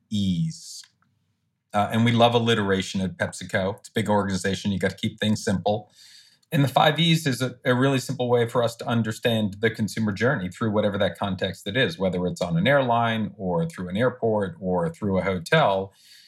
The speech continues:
Uh, the first one is entice. The second is enter, then engage, uh, then, uh, enjoy or excite, and then echo. And, you know, those are not brilliant per se, but what it is, it's each stage of a journey.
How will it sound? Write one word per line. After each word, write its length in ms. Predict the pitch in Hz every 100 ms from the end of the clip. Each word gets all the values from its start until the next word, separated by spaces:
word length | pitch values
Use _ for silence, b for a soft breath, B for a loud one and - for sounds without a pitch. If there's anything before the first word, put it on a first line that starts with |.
| b b -
Uh, 180 | 110
the 100 | 101
first 280 | - 135 131
one 160 | 123 113
is 180 | 104 101
entice. 460 | 101 - 120 135
The 140 | - 107
second 340 | 117 113 110
is 120 | 95
enter, 380 | 104 110 - 104
then 160 | 98 104
engage, 760 | 95 85 104 110 123 120 - -
uh, 400 | 98 95 95 92 -
then, 580 | 101 107 110 110 110 b b b _ -
uh, 320 | 107 101 95 -
enjoy 500 | 104 98 110 113 110
or 140 | 104
excite, 420 | 98 - 107 -
and 140 | 117 113
then 260 | 113 107 -
echo. 400 | 131 - 82 - _ _ -
And, 360 | 120 113 101 - _
you 80 | 160
know, 140 | 127
those 320 | 95 131 147 139
are 380 | 117 104 95 _ _ -
not 440 | 127 120 107 104
brilliant 500 | 98 123 135 120 85
per 100 | -
se, 380 | 104 110 98 98
but 160 | 98 101
what 200 | 117 120
it 140 | 110
is, 280 | 117 127 117
it's 180 | 101 85
each 360 | 120 - - -
stage 460 | - 120 123 113
of 120 | 104
a 40 | 92
journey. 600 | 87 170 135 107 101